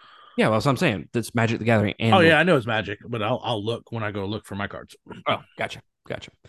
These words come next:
Speaker 1: So, yeah, be on the lookout for that. Uh, I've seen the cards. You can go to I G N dot com and look at those that got announced, and, uh, they're pretty dope. And then last little bit of news, Quentin Tarantino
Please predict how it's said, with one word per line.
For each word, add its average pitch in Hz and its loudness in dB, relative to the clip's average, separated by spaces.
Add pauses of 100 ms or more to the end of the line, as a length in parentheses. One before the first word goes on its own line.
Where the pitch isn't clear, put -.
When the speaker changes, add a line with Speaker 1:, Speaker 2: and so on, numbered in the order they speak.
(520)
Speaker 1:
So, 131 4
yeah, 147 6
be 113 2
on 127 4
the 131 0
lookout 135 -2
for 117 -6
that. 120 -2
Uh, 104 -4
I've 101 -2
seen 110 0
the 107 -2
cards. 123 2
You 104 -12
can 110 -12
go 107 0
to - -2
I 104 2
G 107 -2
N 104 0
dot 95 0
com 113 0
and 98 -4
look 107 -4
at - -20
those 165 4 (1120)
that 123 0
got 117 4
announced, 117 0 (500)
and, 98 -2
uh, 98 2
they're 110 0
pretty 185 -4
dope. - -4 (840)
And 113 2
then 113 4
last 139 2
little 151 6
bit 135 4
of 131 6
news, 139 4
Quentin 185 -4
Tarantino 151 2